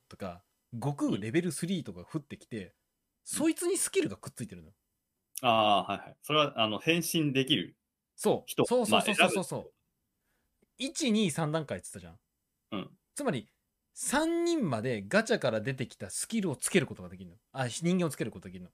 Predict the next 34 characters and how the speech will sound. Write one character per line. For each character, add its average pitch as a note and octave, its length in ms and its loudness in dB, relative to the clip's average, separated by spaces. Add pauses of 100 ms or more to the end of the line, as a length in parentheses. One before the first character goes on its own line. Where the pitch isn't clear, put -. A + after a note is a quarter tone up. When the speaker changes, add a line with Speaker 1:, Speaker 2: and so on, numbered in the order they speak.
(480)
Speaker 2:
あ A#2+ 80 4
あ、 G2+ 200 6
は G2+ 80 2
い F#2 40 2
は F2 60 -8
い - 40 -14
は E2+ 40 -10
い - 40 -14
は - 100 -14
い - 160 -18
は - 60 -16
い。 - 180 -20
Speaker 1:
で、 C4 240 -6
そ - 320 -2
の E4+ 240 2
ガ、 C4 220 2
さ-、 - 300 -2
ガ B3+ 160 4
チ F4 80 -2
ャ D4 60 2
の B3+ 100 0
三 C#4 300 0 (200)
人 G4 300 -2
が G4 380 -2
ア - 140 -4
ク - 140 -10
テ C4 100 -6
ィ B3 60 -2
ブ B3 100 -2
ス - 100 -4
キ G#3+ 160 -4
ル、 G3 220 0
ア E3 80 -4
ク-、 - 100 -20